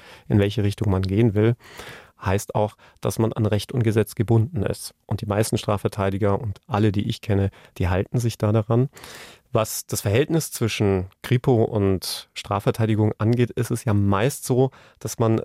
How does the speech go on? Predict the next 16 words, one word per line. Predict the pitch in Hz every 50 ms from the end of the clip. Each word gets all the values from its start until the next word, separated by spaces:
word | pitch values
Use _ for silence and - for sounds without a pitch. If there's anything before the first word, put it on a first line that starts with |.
| -
so | _ 110 107 104 95 95
wirklich | 107 117 139 - - 139 127 - - -
erst | - 107 107 117 - - - - - - - _ _ _ 117
im | 113
Gerichtssaal | 117 107 101 110 120 - - - 104 95
aufeinander | 92 - 98 - - 90 90 95 98 107 107 -
trifft. | - - 131 139 - - - - - - -
Denn | 104 98 101 101 104 - - -
in | - 120 110
die | 101 104 101 98 -
Ermittlungsarbeit | - 107 101 123 - - 127 120 - - - 107 101 101 90 -
selbst | - - 95 110 123 - - -
ist | - 135 - -
man | 113 107 107 -
als | - 107 101 95
Strafverteidiger | - - - 101 101 - 117 - - 107 101 98 101 98 104 98 98